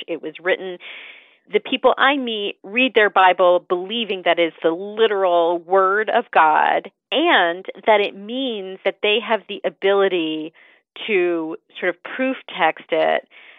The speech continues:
and define what it means. And so I will talk to people who see in a Bible story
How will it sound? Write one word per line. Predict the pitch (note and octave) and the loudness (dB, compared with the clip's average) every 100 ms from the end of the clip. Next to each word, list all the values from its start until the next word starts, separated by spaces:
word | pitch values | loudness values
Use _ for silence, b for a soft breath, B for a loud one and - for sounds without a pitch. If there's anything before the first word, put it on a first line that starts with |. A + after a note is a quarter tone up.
| B | B
and | G3 F3+ E3+ E3+ E3 | -4 -4 -6 -12 -2
define | G3 - F3+ D#3+ E3 | -2 0 0 2 -2
what | E3 E3 | -2 -2
it | - | -4
means. | F3 E3 C#3+ - - - | -10 -10 -12 -14 -16 -12
And | F3 - | -12 -6
so | F#3+ E3+ - | -2 2 2
I | F3 | 2
will | F3+ | 0
talk | - A#3+ A3+ - | -4 0 0 -2
to | |
people | - - A3 - F3 E3 E3 - B B B - | -16 -12 -8 0 2 2 0 -4 B B B -8
who | A3 F#3+ F3 - - | -6 -6 -8 -12 -12
see | A#3 A3+ A3+ G#3+ | -10 -6 -6 -6
in | G3 F#3 | -4 -4
a | |
Bible | E3 E3+ F#3+ A#3 F#3 E3+ - | -2 2 4 4 0 -8 -10
story | E3+ E3 E3 D#3+ D#3 D#3 E3 | -6 -2 -2 -2 -4 -6 -10